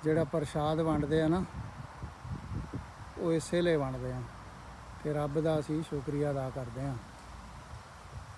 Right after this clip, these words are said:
ਸੋ ਉਹਦਾ ਸ਼ੁਕਰੀਆ ਅਦਾ ਹਮੇਸ਼ਾ ਕਰਨਾ ਚਾਹੀਦਾ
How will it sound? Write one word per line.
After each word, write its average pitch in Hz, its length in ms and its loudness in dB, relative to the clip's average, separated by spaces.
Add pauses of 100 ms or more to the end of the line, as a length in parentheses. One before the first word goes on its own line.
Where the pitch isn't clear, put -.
(460)
ਸੋ - 140 -8
ਉਹਦਾ 156 220 2
ਸ਼ੁਕਰੀਆ 156 460 0
ਅਦਾ 151 280 0
ਹਮੇਸ਼ਾ 139 400 0
ਕਰਨਾ 147 340 -2
ਚਾਹੀਦਾ 147 380 0